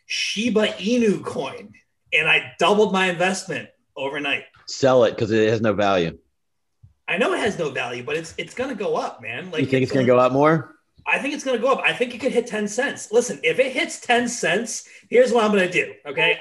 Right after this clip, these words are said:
Speaker 1: I'm gonna
Speaker 2: Yeah.
Speaker 1: announce this to everyone right now. If it hits ten cents, I will be a multimillionaire based off of what I've put in.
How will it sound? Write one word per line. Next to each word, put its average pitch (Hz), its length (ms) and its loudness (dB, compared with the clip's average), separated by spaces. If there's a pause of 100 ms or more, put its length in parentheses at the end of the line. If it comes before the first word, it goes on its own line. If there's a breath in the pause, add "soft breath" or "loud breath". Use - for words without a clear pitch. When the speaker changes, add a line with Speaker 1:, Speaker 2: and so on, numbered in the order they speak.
Speaker 1:
I'm 196 60 -4
gonna 220 180 0
Speaker 2:
Yeah. - 100 2
Speaker 1:
announce 170 320 -4
this 165 140 -10
to 165 60 -6
everyone 139 320 -4
right 143 180 -4
now. 127 200 -6 (580 soft breath)
If 160 200 -2
it 240 100 4
hits 285 260 -6
ten 247 240 -2
cents, 175 480 -4 (100)
I 160 180 0
will 196 200 2
be 185 180 -6
a 156 40 -2
multimillionaire 147 1080 -6
based 147 280 -4
off 147 200 -8
of 135 60 -12
what 135 140 -6
I've 127 200 -6
put 131 140 -8
in. 117 100 -6